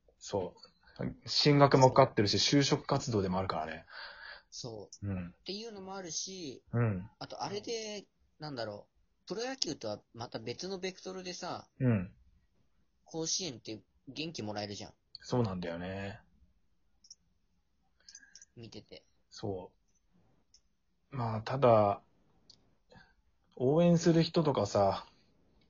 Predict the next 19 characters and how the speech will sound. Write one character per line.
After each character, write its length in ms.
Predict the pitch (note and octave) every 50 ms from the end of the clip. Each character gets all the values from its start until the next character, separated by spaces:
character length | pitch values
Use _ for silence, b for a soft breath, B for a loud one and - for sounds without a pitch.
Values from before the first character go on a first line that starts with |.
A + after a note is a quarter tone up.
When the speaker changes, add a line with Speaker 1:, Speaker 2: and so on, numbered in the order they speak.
| _ _ -
Speaker 2:
う 20 | A#2
ん。 40 | A#2
Speaker 1:
あ 100 | G2+ G2+
の、 480 | G2 G2 F#2+ F#2+ G2 G2 G2 G2+ - - _ _ _
ま 100 | - A#2
あ、 20 | A2
い 60 | G#2
ろ 100 | A2 A2+
ん 100 | B2+ C3
な 200 | C3+ C3 C3 C3+
人 360 | C3 - - - D3 C#3 C3
が 40 | B2
絡 260 | - - C#3 C#3+ C#3
む 120 | C3+ B2 A2
っ 20 | - - _ _ _
て 100 | - G#3
な 140 | G3 G2 G2+
る 100 | G2 F2+
と、 460 | - - F2+ F2+ F2+ F2+ E2+ E2 E2+